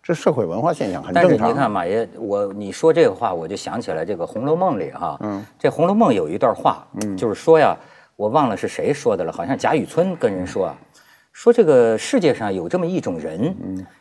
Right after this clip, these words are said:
Speaker 2: 这种人呢，就说是天地之间的一种灵气儿，我估计也可以叫一种邪气儿，
Speaker 1: 嗯。
Speaker 2: 就是你不能用一般的善恶，
Speaker 1: 嗯。
Speaker 2: 或者说男权、女权去框他。
Speaker 1: 嗯。
Speaker 2: 你比如说他讲的，他举几个例子，他说你比如说是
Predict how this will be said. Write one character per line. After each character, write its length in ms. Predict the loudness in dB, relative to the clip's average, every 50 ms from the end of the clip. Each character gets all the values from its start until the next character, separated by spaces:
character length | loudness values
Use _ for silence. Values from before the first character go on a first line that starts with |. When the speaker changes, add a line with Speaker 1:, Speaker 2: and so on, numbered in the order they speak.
| _ _ _
Speaker 2:
这 160 | 4 4 4
种 120 | 4 2
人 220 | 0 -2 -2 0 2
呢， 240 | 4 4 2 2 0
就 140 | -4 -4
说 120 | -2 -2 -4
是 160 | -2 -2 -4
天 300 | -4 -2 2 4 4 4
地 140 | 4 2 0
之 160 | 0 0 0
间 220 | 4 4 4 4 6
的 100 | 4 2
一 160 | 4 2 0
种 260 | -2 -2 -6 -6 -10 -10
灵 360 | -6 -4 -2 -2 0 0 -2
气 120 | 0 2 2
儿， 160 | 2 2 0 -6 -16 -20 -20 _ -4 2
我 140 | 2 2
估 160 | 4 4 2 4
计 100 | 4 4
也 100 | 2 2
可 140 | 2 2
以 80 | 0 4
叫 160 | 4 4 2
一 100 | 4 0
种 160 | -2 -4 -4
邪 440 | -4 -6 -6 -6 -4 0 2 2 2
气 160 | 2 4 2
儿， 100 | 2 2 0 -6
Speaker 1:
嗯。 160 | -12 -14 -14 -14 -16 -20 _ _
Speaker 2:
就 140 | 4 4 6
是 320 | 6 6 6 6 4 2 2
你 140 | 0 -2
不 160 | 2 4 4 6
能 120 | 6 6
用 380 | 6 6 6 4 4 2 0 0
一 160 | 0 0 2
般 300 | 4 4 4 6 6 6
的 120 | 6 4
善 300 | 2 2 2 2 2 2 0
恶， 240 | 2 2 2 0 -2 -8 -10
Speaker 1:
嗯。 200 | -8 -8 -8 -10 -8
Speaker 2:
或 160 | 2 4 4 4
者 120 | 4 2
说 120 | 0 2 2
男 200 | 2 2 2 2
权、 320 | 0 -2 -2 -4 -2 -2 -2
女 140 | -4 -4
权 340 | -6 -8 -8 -6 -6 -6 -6 -8 _ _ -16 -16 -14
去 180 | -6 -4 -4 -4
框 300 | -2 0 2 2 4 4
他。 220 | 2 2 0 -2 -2 -6 -10
Speaker 1:
嗯。 80 | -12 -10 -12 -8 -2
Speaker 2:
你 100 | 0 2
比 60 | 4
如 40 | 4
说 80 | 4 4
他 160 | 2 0 0
讲 220 | 0 0 -2 -2
的， 80 | -2 -4
他 60 | -4
举 180 | -4 -4 -4 -2
几 100 | -2 -2
个 80 | -2
例 160 | 0 0 0 -2
子， 140 | -2 -6
他 80 | -6 -6
说 80 | -6 -4
你 100 | -4 -6
比 120 | -8 -8
如 100 | -10 -6
说 180 | -4 -4 -4 -2
是 160 | -2 -4